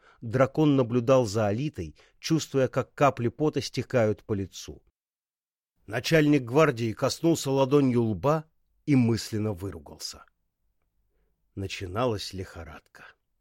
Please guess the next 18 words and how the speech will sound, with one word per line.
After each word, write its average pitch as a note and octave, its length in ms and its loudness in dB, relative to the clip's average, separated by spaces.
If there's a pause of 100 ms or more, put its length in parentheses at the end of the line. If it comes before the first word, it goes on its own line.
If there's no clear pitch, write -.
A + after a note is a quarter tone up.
(1160)
Щёки - 460 -2
горели, B2+ 420 4
перед A#2+ 280 -2
глазами B2+ 460 2
плыло, B2 540 2 (400)
мышцы D3 480 4
в - 80 -4
правом C#3+ 380 4
боку C3 260 0
свело B2 340 -2
в - 60 -8
тугой A#2+ 360 0
комок. G#2+ 500 -4 (480)
Вторая A2 480 -2
порция G#2+ 460 -4
обезболивающего C#3 1120 2 (180)
оказалась F2 760 -8
бесполезна. F2 800 -14